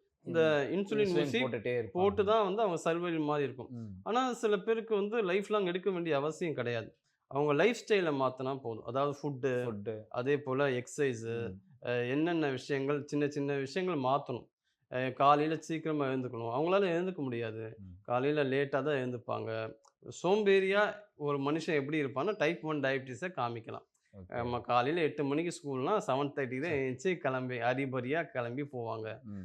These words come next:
Speaker 1: So, எதுலயுமே வந்து ப்ராப்பர் டைம் அவங்களால மெயின்டெயின் பண்ண முடியாது. So, இதெல்லாம் வந்து பேரண்ட்ஸ் வந்து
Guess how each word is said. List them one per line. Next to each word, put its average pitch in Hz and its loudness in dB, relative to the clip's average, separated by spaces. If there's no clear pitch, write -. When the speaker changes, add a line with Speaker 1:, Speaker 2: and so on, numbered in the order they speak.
Speaker 1:
So, 185 -2
எதுலயுமே 202 4
வந்து 190 4
ப்ராப்பர் 170 4
டைம் 160 2
அவங்களால 131 0
மெயின்டெயின் 139 -4
பண்ண 113 -6
முடியாது. 110 -8
So, - -6
இதெல்லாம் 220 2
வந்து 269 -4
பேரண்ட்ஸ் 190 4
வந்து 202 -4